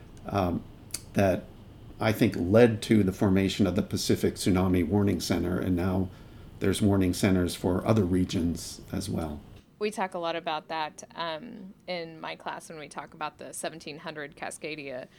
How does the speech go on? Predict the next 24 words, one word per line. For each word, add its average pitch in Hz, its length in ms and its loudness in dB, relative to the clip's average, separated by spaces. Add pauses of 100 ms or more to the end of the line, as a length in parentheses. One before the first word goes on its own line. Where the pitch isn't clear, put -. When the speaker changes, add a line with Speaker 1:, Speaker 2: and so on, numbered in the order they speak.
(220)
Speaker 2:
earthquake, 160 580 -8
because 131 380 -10
that's, - 400 -8 (100)
we 165 140 -10
have 139 220 -6 (100)
written 156 420 -10
evidence 143 480 -10
in 156 140 -14
Japan 143 800 -8
of 151 160 -10
what 143 120 -6
they 139 100 -12
call 151 240 -8
an - 240 -14
orphan 165 340 -8
tsunami 131 720 -8 (580)
that 165 180 0
occurred - 640 -12
due 131 380 -8
to - 120 -14
that 135 360 -8
nine 156 300 -6
point - 320 -12
oh. 95 400 -8